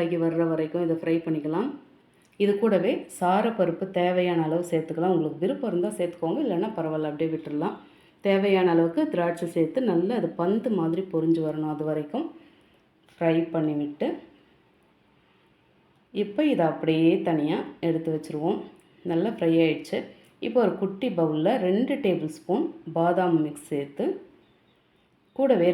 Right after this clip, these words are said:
ரெண்டு டேபிள் ஸ்பூன் பால் சேர்த்துட்டு இதை கரைச்சி எடுத்துக்கலாம். இதை நம்ம ஸ்ட்ரெயிட்டா இந்த வெந்து இருக்கிற ஜவ்வரிசியில சேர்க்கும்போது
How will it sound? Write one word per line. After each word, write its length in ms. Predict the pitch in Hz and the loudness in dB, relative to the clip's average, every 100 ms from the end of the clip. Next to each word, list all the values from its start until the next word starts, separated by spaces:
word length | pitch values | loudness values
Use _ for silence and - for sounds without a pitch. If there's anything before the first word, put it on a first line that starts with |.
| 175 | 4
ரெண்டு 200 | 170 165 | 4 2
டேபிள் 240 | 170 165 160 | 2 0 -2
ஸ்பூன் 240 | - 277 - - - | -2 -2 -2 -6 -4
பால் 240 | 170 185 190 - | 0 2 0 0
சேர்த்துட்டு 360 | 151 - - 254 | 0 -2 -2 -2
இதை 140 | 170 - 160 | -2 -4 -2
கரைச்சி 340 | 170 214 - 160 | -2 -2 0 -2
எடுத்துக்கலாம். 500 | 143 139 143 180 302 - - _ _ _ _ _ - | -2 -6 -2 -2 -2 -8 -20 _ _ _ _ _ -4
இதை 120 | 214 214 | 2 4
நம்ம 160 | 202 190 190 | 4 4 2
ஸ்ட்ரெயிட்டா 460 | - 202 202 233 254 | 2 0 2 0 2
இந்த 160 | 214 165 156 151 143 139 - - 165 | 2 4 4 2 -2 -6 -12 -6 0
வெந்து 280 | 190 226 240 | 2 4 4
இருக்கிற 260 | 160 160 151 190 185 | 2 0 0 0 2
ஜவ்வரிசியில 560 | 170 165 175 170 165 147 147 | 2 2 -2 -2 -4 -4 -2
சேர்க்கும்போது 540 | 160 160 151 143 165 | -2 -2 -4 -2 -4